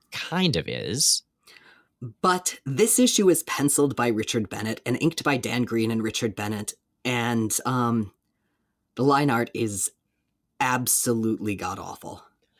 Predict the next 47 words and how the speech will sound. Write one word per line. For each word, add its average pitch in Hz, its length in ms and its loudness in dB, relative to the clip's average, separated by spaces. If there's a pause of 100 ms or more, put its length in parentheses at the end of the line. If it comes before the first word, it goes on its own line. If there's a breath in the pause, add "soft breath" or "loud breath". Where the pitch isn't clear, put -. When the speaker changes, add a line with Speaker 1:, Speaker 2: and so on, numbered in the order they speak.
(380 soft breath)
Speaker 1:
Well, 233 200 6
for - 240 2
me, 294 200 6
it's 311 160 2
not 220 140 2
that - 100 -6
the 240 80 2
line 156 240 4
art 156 160 4
is 113 100 4
god-awful, 107 680 2
it's 92 120 0
just - 220 2
that 120 100 0
it's 95 160 0
a 107 60 4
strange 117 600 2
choice 98 380 2
for - 160 -2
this - 180 2
story. 92 600 0 (320 loud breath)
Richard 190 360 2
Bennett 175 460 2
has 156 340 0
very 147 280 4
superhero-y, 143 1040 4
very 120 200 4
sexy, - 580 2
very 113 220 4
polished, 123 540 2
very 113 480 4 (420 loud breath)
overly 135 540 6
emotive 113 520 4
art, 85 280 0
and 120 100 2
I 156 60 4
think 254 300 0
in 143 160 2
another 113 440 4
issue, 120 540 2
that 123 240 0
could 143 120 0
work 101 360 0
pretty 131 240 -2
well. 143 260 2
And 120 80 2
here, 151 460 2